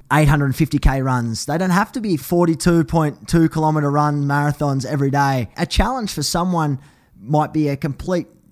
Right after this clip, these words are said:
different challenge for you. Like, a challenge for someone could be getting up out of bed every day and taking a walk around the block. And that's what I say to everyone.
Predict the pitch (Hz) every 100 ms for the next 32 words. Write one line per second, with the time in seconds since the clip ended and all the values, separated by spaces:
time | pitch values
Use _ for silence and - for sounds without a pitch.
0 | - 123 202 294 185 160 143 143 - 190
1 | 320 127 131 151 - 208 202 175 147 -
2 | 170 160 165 151 151 175 170 160 165 156
3 | 147 185 190 147 139 139 135 135 156 143
4 | 147 143 131 160 160 156 147 135 143 104
5 | - - - - - 135 156 - 147 -
6 | 139 127 113 131 135 120 90